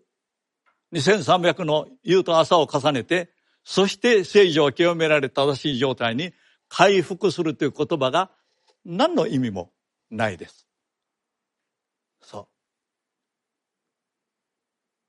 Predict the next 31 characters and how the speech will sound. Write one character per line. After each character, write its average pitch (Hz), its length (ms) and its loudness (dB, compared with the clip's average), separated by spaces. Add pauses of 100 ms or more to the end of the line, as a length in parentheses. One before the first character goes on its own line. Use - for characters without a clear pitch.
(180)
は - 160 -20
い。 - 80 -20 (2250)
キ 127 120 -6
リ 196 100 2
ス - 80 -6
ト 220 80 -2
の 202 140 -4
再 170 200 4
臨 175 120 -2
の 151 100 -2
前 127 240 2
に、 - 80 -18 (1800)
完 160 260 0
成 131 240 0
さ 120 160 0
れ 110 60 -2
る 98 60 -6
の 92 140 -12
は 80 160 -14 (160)
品 214 300 -2
性 - 240 -6
で 117 100 -2
あ 104 60 -2
る。 - 100 -14
品 233 200 0
性 190 180 4
と - 100 -4
い 160 60 0
う 147 40 -4
の 135 100 -2
は、 214 280 2